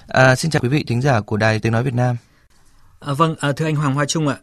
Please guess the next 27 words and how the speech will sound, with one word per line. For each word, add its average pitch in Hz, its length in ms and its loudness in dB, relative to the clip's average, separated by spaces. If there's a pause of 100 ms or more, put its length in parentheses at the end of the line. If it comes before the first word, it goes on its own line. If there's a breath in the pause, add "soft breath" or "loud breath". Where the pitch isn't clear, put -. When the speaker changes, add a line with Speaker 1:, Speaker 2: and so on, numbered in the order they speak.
(120)
Speaker 2:
nhận 170 200 -2
nuôi 175 180 0
cơm 170 280 -2
trưa 170 240 0
hơn 165 260 0
sáu 143 200 0
mươi 185 120 -2
nghìn 170 180 -2
học 131 140 -6
sinh 151 180 -4
vùng 117 160 -4
cao, 131 340 -4 (440 soft breath)
xây 175 200 -2
dựng 139 260 -2
hơn 139 220 -4
hai 190 160 -4
trăm 190 180 -4
điểm 123 180 -2
trường 120 400 0
và 120 120 -8
hơn 170 220 -4
sáu 156 180 -4
mươi 202 100 0
ngôi 190 140 -2
nhà 160 80 -4
hạnh 113 140 -6
phúc 220 200 -6